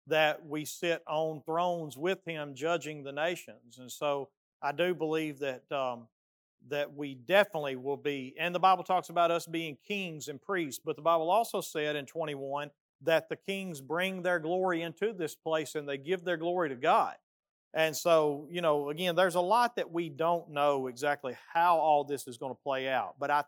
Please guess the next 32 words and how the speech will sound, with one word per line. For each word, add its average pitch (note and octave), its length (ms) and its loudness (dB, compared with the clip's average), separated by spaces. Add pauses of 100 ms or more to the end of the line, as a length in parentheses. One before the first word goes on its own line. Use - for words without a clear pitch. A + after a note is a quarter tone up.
think A3+ 320 -2 (560)
the D3 140 0
point F3+ 560 2 (260)
that C#3 260 0
John F#3 420 2
is D#3+ 120 -6
trying E3+ 380 -2
to C#3+ 100 -4
drive C#3+ 460 4
home A#2+ 500 -4 (580)
is E3+ 220 0
how F3+ 300 2
great D3+ 600 0 (120)
this D#3+ 320 -8
reward D#3+ 560 -2
is C3 420 -4
that C3+ 200 -8
we F#3+ 160 -2
can't G#3+ 300 -4
even E3+ 280 -4
describe D#3 760 2
other E3 300 0
than C#3+ 160 -4
with C3+ 140 -6 (380)
human F3 360 -2
terms. C3 680 -6 (500)
Like, E3+ 180 6
we A#3 140 2
don't B3+ 160 6
even E3 240 2
know. F#3 240 6
John, G#3+ 460 2